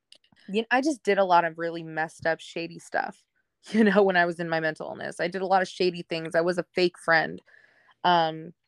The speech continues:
I was not a good person. You know, I wasn't a good person at all. And, um, but, you know, I always knew that deep down my heart was good.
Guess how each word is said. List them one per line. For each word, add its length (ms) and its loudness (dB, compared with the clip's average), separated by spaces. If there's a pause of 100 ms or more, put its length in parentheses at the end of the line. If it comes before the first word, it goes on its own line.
(220)
I 60 6
was 120 2
not 160 4
a 40 0
good 160 -2
person. 500 -8 (180)
You 80 -6
know, 80 0
I 80 4
wasn't 240 0
a 60 -4
good 180 -6
person 320 -8
at 100 -6
all. 240 -6 (520)
And, 340 0
um, 480 -4 (640)
but, 340 6
you 160 -8
know, 120 -2
I 160 0
always 520 -4
knew 600 -6
that 420 6 (1120)
deep 220 -2
down 300 6
my 120 6
heart 260 2
was 180 -6
good. 340 0